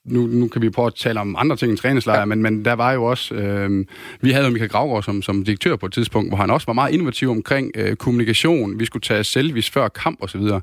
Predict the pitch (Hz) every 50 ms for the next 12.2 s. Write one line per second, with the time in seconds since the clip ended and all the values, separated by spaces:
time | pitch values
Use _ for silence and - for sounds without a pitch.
0 | - - - - - - - - - - - - - - - - 151 139 - -
1 | 185 175 - - 160 - - - 170 151 123 110 113 110 110 113 104 - - 107
2 | - - 92 - 95 101 101 - - 110 - 110 - - 147 123 113 101 110 113
3 | 113 117 131 127 - 135 127 151 151 131 95 82 - - 101 - - - _ _
4 | _ _ _ - 131 135 135 - - 143 139 139 135 127 120 120 131 147 151 139
5 | - - 131 123 113 123 139 - - - 107 - _ - - 113 107 - - 143
6 | 143 135 120 95 95 107 - 113 - - 120 117 - 123 117 113 117 113 107 107
7 | 104 113 110 - 113 113 107 104 135 127 107 104 156 139 110 95 85 - - -
8 | 135 127 117 98 98 104 104 104 98 - - 139 135 - - - 113 113 - -
9 | 110 107 98 - 131 120 85 80 - _ - - - 104 - - _ _ _ -
10 | 139 151 151 131 120 120 139 - - 90 107 101 101 101 - - 123 127 127 117
11 | - - 123 127 - - 104 101 104 113 113 101 92 85 98 101 98 101 110 120
12 | 117 113 139